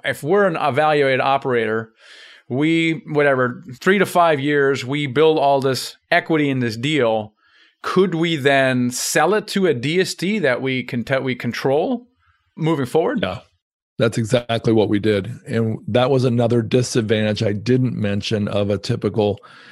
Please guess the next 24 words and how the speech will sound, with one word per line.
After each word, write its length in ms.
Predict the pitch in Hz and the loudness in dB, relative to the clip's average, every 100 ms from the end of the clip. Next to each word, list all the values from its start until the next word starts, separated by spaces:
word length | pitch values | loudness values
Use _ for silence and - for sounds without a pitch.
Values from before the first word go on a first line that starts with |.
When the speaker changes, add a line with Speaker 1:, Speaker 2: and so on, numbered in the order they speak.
| - | -10
Speaker 2:
Delaware 400 | - 117 113 107 | 2 4 4 2
statutory 560 | 98 120 107 - 113 104 | 0 2 0 0 0 0
trust. 360 | - 120 107 - | 0 0 0 -2
Everybody, 640 | 120 127 143 120 117 113 | 0 2 2 4 2 2
of 40 | |
course, 260 | - 160 - | 0 -2 0
these 240 | 151 131 - | -2 -4 -4
experts 640 | 127 127 - - 127 117 | -4 -4 -8 -2 -2 -2
like 220 | 113 98 110 | -4 -4 -2
Inland, 480 | 113 117 117 117 | -2 0 0 0
I 60 | 110 | -2
mean, 100 | 120 | 0
they're 140 | 147 | -2
buying 440 | 131 131 127 120 110 | -2 -2 -2 -2 -4
such 560 | - - 170 151 117 | -6 -6 0 0 0
safe 440 | - - 135 113 - | -2 -2 0 0 0
assets. 400 | 101 98 101 135 | -2 -2 -2 -2
I 80 | 139 | 0
mean, 160 | 147 | 0
imagine 500 | 139 143 170 175 151 | 0 2 0 0 0
buying 300 | 120 123 123 | 2 2 0
a 40 | 110 | 2
Walgreens 600 | 104 107 107 107 101 92 | 4 2 0 -4 -4 -6
store 400 | - 104 98 | -2 0 0